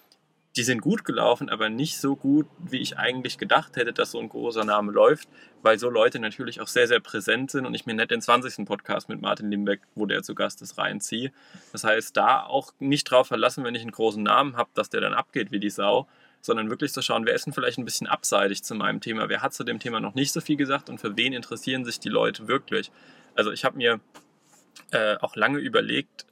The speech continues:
ob ich Harald Glöckler mal anfrage, hab das aber jetzt vorerst wieder verworfen, weil der irgendwie nicht mehr so richtig, äh, der große Stern ist. Aber der wäre zum Beispiel so jemand, der ist abseitig und ich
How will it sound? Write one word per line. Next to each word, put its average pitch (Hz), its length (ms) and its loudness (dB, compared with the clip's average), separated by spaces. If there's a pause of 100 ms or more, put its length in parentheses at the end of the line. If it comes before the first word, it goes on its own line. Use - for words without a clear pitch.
ob - 120 -8
ich - 160 -6
Harald 107 300 -2
Glöckler 113 560 0
mal 104 140 2
anfrage, 110 840 -4 (560)
hab 117 180 2
das 113 120 -10
aber 110 160 2
jetzt - 340 0
vorerst 131 520 4
wieder 117 160 2
verworfen, 110 520 0
weil 110 140 4
der 110 280 4 (340)
irgendwie 117 360 -4
nicht 123 240 -6
mehr 117 120 0
so 110 80 -2
richtig, 123 300 -4
äh, 117 160 -6
der 110 240 -10
große 113 320 0
Stern 110 400 0
ist. 135 240 -4 (480)
Aber 104 260 6
der 113 180 6
wäre 127 140 6
zum 123 120 -8
Beispiel 120 280 0
so 117 100 -4
jemand, 120 280 0
der - 80 -2
ist 110 100 -6
abseitig 143 720 4
und 123 80 -6
ich 113 140 -4